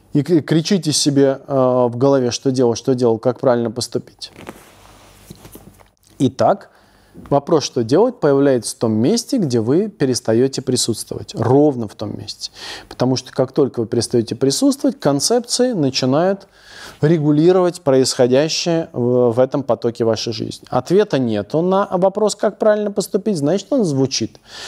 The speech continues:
Концепцию нужно пополнять и трансформировать. Ей тоже нужно кушать, она хочет питаться. Вопрос, что делать, и всерьез ответы на него начинают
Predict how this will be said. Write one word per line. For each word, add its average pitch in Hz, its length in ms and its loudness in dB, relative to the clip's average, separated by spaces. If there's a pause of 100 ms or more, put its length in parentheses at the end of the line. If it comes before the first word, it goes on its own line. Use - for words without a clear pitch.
(120)
Концепцию 208 600 0
нужно 180 280 2
пополнять 139 680 -2
и 147 40 -12
трансформировать. 107 920 -2 (260)
Ей 127 200 0
тоже 160 300 0
нужно 123 360 -2
кушать, - 480 -4
она 110 240 -2
хочет 110 340 -6
питаться. - 560 -6 (520)
Вопрос, 135 380 2
что - 220 0
делать, 208 500 2 (120)
и 151 200 0 (220)
всерьез 139 560 0
ответы 170 460 0
на 220 120 0
него 208 440 2
начинают 131 800 0